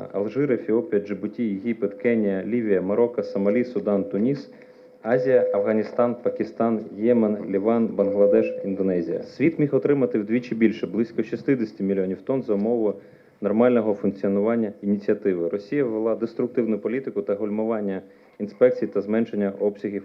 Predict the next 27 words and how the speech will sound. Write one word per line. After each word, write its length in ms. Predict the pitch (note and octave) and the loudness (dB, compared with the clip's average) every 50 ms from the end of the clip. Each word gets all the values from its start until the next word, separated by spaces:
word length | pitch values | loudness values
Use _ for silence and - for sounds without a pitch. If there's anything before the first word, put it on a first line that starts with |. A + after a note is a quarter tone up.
| - - | -4 -4
експорту. 480 | G2+ F2 - - - F#2+ - - - - | -4 -4 -4 -6 -12 -14 -12 -12 -16 -14
Все 160 | - - D3+ | -6 -4 -4
це 140 | D3+ - - | -2 -2 -4
призвело 460 | - - A2+ G#2+ A2 A#2 B2+ B2 A2 | -2 -2 -2 -2 0 0 0 0 2
до 100 | G2 G2+ | 0 0
багатомісячних 840 | G2 G2+ G2 G#2+ - - G#2 A#2+ C3 - B2 A2 - - G2+ G2 - | 0 0 -2 -2 -2 -2 -2 -2 -2 -4 -8 -12 -6 -6 -6 -6 -4
простоїв 460 | - G#2+ G2+ - - A#2 A2 G2+ G2 | -6 -6 -6 -2 0 2 2 2 0
суден 400 | - - G#2+ G#2 G2 G2 F#2+ F2 - - - - - _ _ _ _ - | -4 -8 -6 -2 0 0 -2 -2 -8 -12 -20 -20 -20 _ _ _ _ -16
в 100 | - F2+ | -10 0
Босфорі. 460 | F#2 A2+ A2+ - - D3 D3+ D3 C3+ A2+ | 0 0 0 0 2 4 4 6 4 2
У 140 | - G2+ | 0 0
жовтні 280 | - B2 C3 B2+ - G#2+ | 0 0 0 0 0 -4
скуп-, 420 | G2+ - - A#2+ B2+ - - - | -4 -4 -6 -8 -8 -8 -18 -20
скупчення 460 | - - - C3 - - - G#2 G2+ F#2+ | -12 -8 -8 -8 -8 -6 -4 -2 -2 -2
складало 500 | - - G#2+ G2+ G2+ A#2 A#2 A2+ G#2 - - - - - - | -2 2 2 2 4 6 4 4 4 2 -2 -14 -16 -4 0
понад 280 | A2+ A2+ A2 G#2 G2 | 2 4 4 4 2
двісті 380 | G2+ G#2 A2 A#2 A2+ - - A2 | 0 0 0 0 0 -2 -4 -4
суден. 420 | - - - F#2+ F2 F#2 E2+ D#2+ - - - - - - - - - | -4 -2 -2 -2 0 0 -4 -4 -6 -10 -20 -20 -20 -20 -14 -4 -2
До 60 | G2+ | 2
багатомільйонних 680 | G#2 A#2 A#2+ B2 B2 A#2+ A#2+ B2 A#2+ B2 A#2+ A2+ A2 G#2+ | 2 4 4 4 4 4 4 4 4 4 4 4 2 0
збитків 400 | G#2+ G#2+ A2+ B2 A#2 - - G2+ | -2 0 -2 -2 -2 -2 -12 -12
судновласників, 800 | - - G2 F#2 G2+ G#2 A#2+ C3 D3+ D3 - C3 A#2 - A#2+ A2 - - - - | -8 -6 -4 -2 -2 0 0 0 0 0 -2 -4 -4 -4 -6 -8 -8 -12 -6 -4
до 80 | G#2 | 0
неотримання, 580 | G#2+ A2 A2+ A2+ A2+ C3+ C#3 C3+ A#2+ A2 G#2 F#2+ G2 | 2 2 2 2 0 0 2 2 2 2 0 -2 -2
недоотримання 760 | G#2+ A#2 A#2+ A#2 A#2+ A#2+ A#2+ - B2 B2 A2+ G#2 G2 F#2 | -2 0 2 2 2 0 0 0 0 2 2 2 0 -2
країнами 500 | E2+ - G#2+ G#2+ A2+ A#2+ A2+ G#2+ G2 F#2+ | -4 -4 -2 0 0 2 2 0 0 0
необхідних 540 | F#2+ G2 G#2 G2+ - - A#2+ A2+ G#2 G2+ F#2+ | 0 0 -2 -2 -2 -4 -4 -2 0 -2 -2